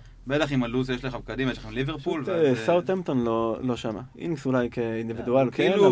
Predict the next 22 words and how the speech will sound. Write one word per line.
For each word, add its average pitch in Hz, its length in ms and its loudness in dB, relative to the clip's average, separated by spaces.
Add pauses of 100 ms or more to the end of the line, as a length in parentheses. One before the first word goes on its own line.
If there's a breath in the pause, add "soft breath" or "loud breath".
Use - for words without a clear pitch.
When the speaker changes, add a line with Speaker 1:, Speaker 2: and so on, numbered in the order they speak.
Speaker 2:
אבל 160 120 4
סאות'המפטון 151 500 0
Speaker 1:
מרחף 131 260 2
ב-, 139 400 0 (420 loud breath)
Speaker 2:
<laughs> - 400 -12
Speaker 1:
יקום 139 400 -4
מקביל, 139 340 -2
לא 170 120 -6
קשור. 131 400 -4 (460)
Speaker 2:
לא, - 120 -4
בוא 139 120 6
Speaker 1:
כולם 185 140 6
Speaker 2:
נראה, 143 140 8
Speaker 1:
משלו - 120 0
Speaker 2:
באמת, 127 260 4
Speaker 1:
פה, 110 80 -4
Speaker 2:
אם, 131 220 6
Speaker 1:
כן. 120 100 2
Speaker 2:
אם 131 120 6
עכשיו 120 260 0
פתאום, 113 380 -4
גם, 117 200 0